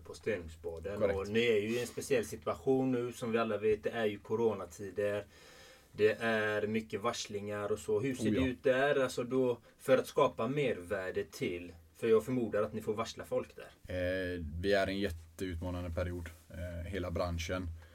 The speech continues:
Speaker 2: Så man får ju vidta de åtgärder som krävs, liksom. Eh, sen när man varslar, permitterar, det, det, det är jag inte rätt man att, att liksom yttra mig här. Men, eh,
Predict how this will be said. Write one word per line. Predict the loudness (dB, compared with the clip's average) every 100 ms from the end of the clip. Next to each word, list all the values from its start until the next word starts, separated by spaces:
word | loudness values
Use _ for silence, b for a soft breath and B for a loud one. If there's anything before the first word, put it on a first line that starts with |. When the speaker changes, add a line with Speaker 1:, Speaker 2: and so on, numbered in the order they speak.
| b b b _
Speaker 2:
Så | -4
man | -4 2
får | 6
ju | 8 8 6 2
vidta | 2 2 4 6
de | 6
åtgärder | 4 0 -4 -4
som | -4 -4
krävs, | -2 -2 -2
liksom. | -6 -8 -8 -10
Eh, | -8 -6 -4 -6 -10 -14 b b -10
sen | -6 -4
när |
man | -2 2
varslar, | 2 2 -2 0 0
permitterar, | -2 -4 -4 -4 -4 -2 0 -2
det, | -2 -4 -4
det, | -6 -6 -8 -10 -14 b b b b _ -6
det |
är | -2
jag | -2 -2
inte | -2
rätt | -2 -2
man | -4 -6
att, | -6 -8 -8
att |
liksom | -8 -8 -8
yttra | -8 -6 -6
mig | -6
här. | -6
Men, | -6 -4 -2
eh, | -2